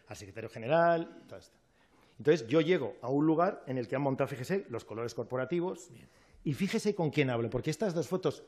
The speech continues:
Speaker 1: que ni el señor Álvaro Pérez, ni la señora Jordán, ni usted, que es el que me acusa, saben ni de qué día es, ni les ha importado.
Speaker 2: Bien,
Speaker 1: Pues
Speaker 2: pero
Speaker 1: fíjese,
Speaker 2: eso es
Speaker 1: es una
Speaker 2: comentario
Speaker 1: De acuerdo, de
Speaker 2: guárdeselo,
Speaker 1: acuerdo,
Speaker 2: guárdeselo.
Speaker 1: tiene razón, tiene razón.
Speaker 2: Usted reconoce esas fotos, ¿verdad?
Speaker 1: Absolutamente, pero fíjese, por favor,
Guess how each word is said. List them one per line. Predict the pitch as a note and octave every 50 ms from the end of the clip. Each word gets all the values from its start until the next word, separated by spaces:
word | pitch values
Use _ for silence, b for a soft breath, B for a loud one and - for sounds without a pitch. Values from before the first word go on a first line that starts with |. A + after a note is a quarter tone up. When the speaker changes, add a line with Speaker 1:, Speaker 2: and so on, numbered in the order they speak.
| B B B B _
Speaker 1:
que | - D3
ni | C#3+ C#3 C#3
el | C3+ B2+
señor | - B2+ C3 C#3+ D#3+ F3+ G3+ - - - - - - _ _ _ _
Álvaro | - C#3 D3 D3 C3 A2+ -
Pérez, | A#2 G#2 G2 F#2 - _ _
ni | - C#3+ C#3+
la | C#3
señora | B2+ C3 C#3 D#3 -
Jordán, | - - B2 A#2+ A#2 A2+ -
ni | B2+ C3 C3+ C3+
usted, | B2 - - - E3+ D3 G#2+ - - - - _ _
que | - C3
es | A2
el | A#2 A#2
que | - A2+
me | G#2+ G#2
acusa, | G2+ - F3 E3 - F#3 F3+ - b b b b
saben | - - D#3+ E3 F#3+ G3 G3 -
ni | C#3 C#3+
de | B2 B2+ A#2+
qué | - F3
día | F3 G3+ F#3+ D#3+
es, | E3+ F#3 F3 - - b b b b
ni | b C#3
les | C#3 B2+ A#2+ E3
ha |
importado. | G3 G3+ - D3 B2 - F#3+ F#3 A#2 G2 - - - -
Speaker 2:
Bien, | - D3+ D3
Speaker 1:
Pues | C3 B2+
Speaker 2:
pero | F#3 -
Speaker 1:
fíjese, | C#3 D3 -
Speaker 2:
eso | - F3+
es | F3 -
Speaker 1:
es | -
una | F3 E3+
Speaker 2:
comentario | D#3+ B2+ - C#3 D3 D#3 E3+ D#3+
Speaker 1:
De | C#3
acuerdo, | C#3 B2+ E3 D3 B2+ B2
de | A#2
Speaker 2:
guárdeselo, | G#2+
Speaker 1:
acuerdo, | B2+ B2 A2
Speaker 2:
guárdeselo. | F#2+ C3 B2 B2
Speaker 1:
tiene | C#3 C3+ D3
razón, | C3+ B2+ A2+ - G2 F2+ -
tiene | - C3 B2
razón. | A2+ G#2+ - B2+
Speaker 2:
Usted | C3+ - - F3+ F#3+
reconoce | F#3 F3+ F3+ E3 D3+ D#3 D3+ - D3
esas | - - B2+ -
fotos, | - - G#2 - - G#2 G2
¿verdad? | G#2+ G#2+ A2+ B2 B2 B2 - -
Speaker 1:
Absolutamente, | - D3+ - - E3 F#3 - A3 G#3+ G#3 E3+ E3+
pero | C3 C#3+ C#3
fíjese, | D3 - - C#3+ D3 B2
por | B2 A2+
favor, | - C3+ C3 A#2